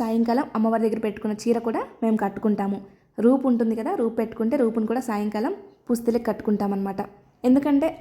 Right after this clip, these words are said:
ఆ రోజు కట్టుకుంటే ఇంకా తప్పు ఉండదన్నమాట, ఆ చీర ఎప్పుడైనా కట్టుకోవచ్చు. ఆ రోజు మనం ఆ చీర కట్టుకోలేదు అనుకుంటే తర్వాత మంచి రోజు చూసి కట్టుకోవాలి, ఎప్పుడు పడితే అప్పుడు కట్టుకోకూడదు. అమ్మవారి దగ్గర పెట్టుకుంది కాబట్టి ఆడవారికి అడ్డంకులు వచ్చిన సమయంలో కానీ,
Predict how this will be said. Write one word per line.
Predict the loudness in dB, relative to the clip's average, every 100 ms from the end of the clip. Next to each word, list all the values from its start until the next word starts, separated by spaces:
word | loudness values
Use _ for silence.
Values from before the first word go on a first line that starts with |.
| 2
ఆ | 4
రోజు | 2 0
కట్టుకుంటే | -4 0 2 0 0 0
ఇంకా | 0 -2
తప్పు | 0 2
ఉండదన్నమాట, | 2 0 -2 -2 -2
ఆ | -2 0
చీర | 2 2
ఎప్పుడైనా | 2 0 0 -2
కట్టుకోవచ్చు. | -4 -4 -4 -8 -12 -18 _ _ 0
ఆ | 4 4
రోజు | 4 2
మనం | 2 0 -2
ఆ | 0
చీర | 0 0
కట్టుకోలేదు | -2 0 2 2 2
అనుకుంటే | 0 -2 -2 0 0
తర్వాత | 2 2 2 2
మంచి | 2 2
రోజు | 2 -2
చూసి | -4 -6
కట్టుకోవాలి, | -6 -4 -4 -4 -4 -6
ఎప్పుడు | -4 -4
పడితే | -2 -2 -2
అప్పుడు | -4 -6
కట్టుకోకూడదు. | -4 -2 -2 -2 -2
అమ్మవారి | 0 0 -2
దగ్గర | -2 -4
పెట్టుకుంది | -4 -2 -2
కాబట్టి | -4 -4 -4 -6 -12 -20 _ _ 0
ఆడవారికి | 2 2 2 -2 0
అడ్డంకులు | 0 2 0
వచ్చిన | -2 -2 -2
సమయంలో | -2 -2 -2 -2
కానీ, | -4 -4